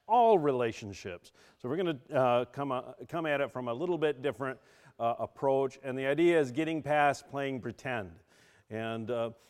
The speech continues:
we wanna learn ways to make our relationships become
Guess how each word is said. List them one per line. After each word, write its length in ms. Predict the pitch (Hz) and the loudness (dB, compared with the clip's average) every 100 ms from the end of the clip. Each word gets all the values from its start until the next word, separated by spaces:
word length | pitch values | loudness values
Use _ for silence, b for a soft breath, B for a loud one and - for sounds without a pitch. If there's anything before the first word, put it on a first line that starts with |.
| _ | _
we 140 | 123 | -6
wanna 260 | 139 151 147 | -2 0 0
learn 480 | 143 160 165 165 156 | 2 2 2 2 2
ways 500 | 165 170 180 180 - | 4 4 4 2 -2
to 540 | - 160 147 143 139 135 | -4 -2 0 0 -2 -2
make 280 | 147 151 | -2 -2
our 160 | 151 139 | 0 0
relationships 1080 | 135 131 139 143 113 139 - 139 135 120 - 120 | 2 0 0 -2 -4 -8 -6 -2 -2 -4 -10 -12
become 500 | 120 127 123 123 | -8 -4 -2 -2